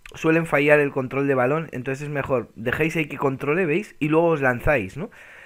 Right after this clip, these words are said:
Eh, si os lanzáis antes, lógicamente, <laughs> eh, os quitarán puntos, ¿vale? No, no vale hacer faltas. Eh, si os marcan gol, os quitarán puntos. Eh, el portero la suele parar, ¿vale? O sea que,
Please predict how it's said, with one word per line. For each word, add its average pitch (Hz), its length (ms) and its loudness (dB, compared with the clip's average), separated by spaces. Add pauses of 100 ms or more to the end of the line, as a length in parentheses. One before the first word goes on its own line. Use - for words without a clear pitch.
(340)
Eh, 131 400 2
si 151 280 0
os 143 160 2
lanzáis 156 720 2
antes, 156 260 -2
lógicamente, 143 720 -4 (340)
<laughs> - 340 -18
eh, 120 220 2
os 127 160 -6
quitarán 120 420 0
puntos, 98 320 -8
¿vale? 117 260 -2
No, 113 220 -6
no 117 160 -4
vale 117 160 0
hacer 113 200 -8
faltas. 120 540 -6
Eh, 107 240 -4 (180)
si - 160 -2
os 127 120 2
marcan 131 380 0
gol, 139 280 0
os - 160 -6
quitarán 113 420 -2
puntos. 104 480 -10
Eh, 107 460 -2
el 139 140 0
portero 175 320 0
la 135 100 4
suele 131 240 -2
parar, 104 380 -2
¿vale? 117 280 -6
O 113 140 -12
sea 101 160 -4
que, 95 280 -4